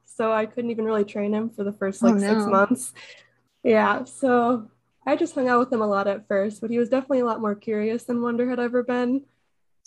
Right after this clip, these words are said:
Speaker 1: And Wonder had to do a lot of unlearning for my behaviors as well. 'Cause I was working under an instructor with
Speaker 2: Yeah.
Speaker 1: him for a while too. And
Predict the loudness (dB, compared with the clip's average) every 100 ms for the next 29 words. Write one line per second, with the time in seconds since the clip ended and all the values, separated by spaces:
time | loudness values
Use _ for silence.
0 | -10 -4 -2 -2 -2 -2 -2 -2 -2 -4
1 | -2 0 0 0 0 0 0 0 0 -2
2 | -2 -6 _ _ _ -4 0 2 2 2
3 | 0 -2 -4 -6 -6 -8 -4 -2 -2 -2
4 | -6 _ _ _ _ _ _ _ _ 0
5 | 4 4 4 0 0 -2 0 -2 -4 -4
6 | 0 2 4 2 2 0 0 2 0 0
7 | 0 0 -2 -4 -2 0 -2 -4 _ _
8 | _ _ _ _ _ _ _ _ _ _
9 | _ _ -10 -6 -4 -2 -4 -6